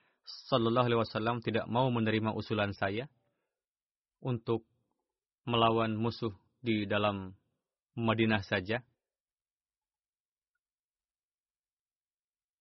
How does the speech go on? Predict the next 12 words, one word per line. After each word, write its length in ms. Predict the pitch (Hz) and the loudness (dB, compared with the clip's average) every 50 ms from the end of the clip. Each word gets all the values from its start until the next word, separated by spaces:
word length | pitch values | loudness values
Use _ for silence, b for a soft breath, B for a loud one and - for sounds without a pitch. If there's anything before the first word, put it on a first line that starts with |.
| _ _ _ _ _ _ _ _ _ _ _ _ _ _ _ _ _ - | _ _ _ _ _ _ _ _ _ _ _ _ _ _ _ _ _ 0
"Yang 240 | 131 123 117 110 | 2 2 2 0
seperti 480 | - 117 - 131 120 - - 123 117 120 | -4 -4 -4 -4 -2 -2 0 0 0 0
ini 320 | 117 127 135 139 143 143 - _ _ _ _ _ _ _ | 0 0 -2 -4 -6 -8 -12 _ _ _ _ _ _ _
bukanlah 400 | - 135 120 113 135 135 143 135 | -6 -4 -2 0 2 2 2 2
peperangan," 640 | 120 - 110 - - 104 101 92 92 92 92 92 101 - _ | 0 -2 -2 0 2 2 2 2 0 -4 -8 -10 -12 -12 _
katanya, 400 | - 113 - 101 95 95 92 92 - _ _ _ _ _ _ _ _ _ _ _ _ _ _ _ - | -4 -2 -2 0 -2 -2 -4 -8 -12 _ _ _ _ _ _ _ _ _ _ _ _ _ _ _ -2
"melainkan 640 | 117 110 113 113 113 113 110 - 123 123 123 123 123 - _ _ _ _ | 2 4 4 4 4 2 2 0 0 0 0 -2 -8 -14 _ _ _ _
memasukkan 560 | - 127 123 117 - - 117 - - 113 107 | -2 0 0 0 -2 -4 -6 -4 -2 -2 0
diri 400 | 104 123 135 135 131 120 117 - _ _ - | 2 2 2 2 2 0 -4 -8 _ _ -10
sendiri 640 | - - 117 113 110 113 113 113 120 120 117 117 - _ _ _ _ _ _ _ | -4 -2 0 2 4 4 2 2 0 0 -2 -4 -8 _ _ _ _ _ _ _
dalam 320 | 113 120 120 117 110 107 | 0 2 4 4 4 2
kebinasaan. 800 | 101 - 113 107 110 101 98 95 - - 98 90 90 95 107 113 | 2 -2 -2 0 0 0 0 0 -2 -4 -4 -4 -4 -6 -8 -10